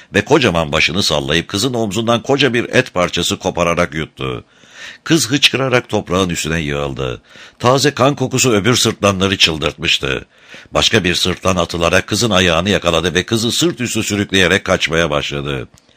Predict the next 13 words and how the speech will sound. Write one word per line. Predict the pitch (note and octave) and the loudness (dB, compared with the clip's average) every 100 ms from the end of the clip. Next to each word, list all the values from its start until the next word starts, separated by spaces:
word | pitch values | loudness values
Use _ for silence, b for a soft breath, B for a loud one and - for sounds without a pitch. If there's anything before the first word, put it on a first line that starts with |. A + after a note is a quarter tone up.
| B B B B | B B B B
Tom | - F#3 | 2 2
koşup | E3+ D#3+ E3 - | 4 2 2 2
kızı | B2+ D3 | -2 0
kurtarmak | C3+ A2 G2 E2+ E2+ | -2 2 2 2 0
amacıyla | D#2+ E2 D#2+ F2+ D#2 | 0 0 0 2 2
ayağa | D#2+ D2+ F#2 | 2 2 -2
fırladıysa | F2 D#2+ D#2 G2+ F2 | -2 -2 -2 0 0
da | D#2 | 0
Aboli | D#2 D#2+ G2 F#2 | -2 -2 -2 -2
onu | E2 F2 | -4 -4
yine | D#2+ G#2+ | -2 -2
yere | D2 D2 D2 | 0 0 -2
çekti. | D2+ D2 - C2+ A#1 | -2 -4 -6 -6 -6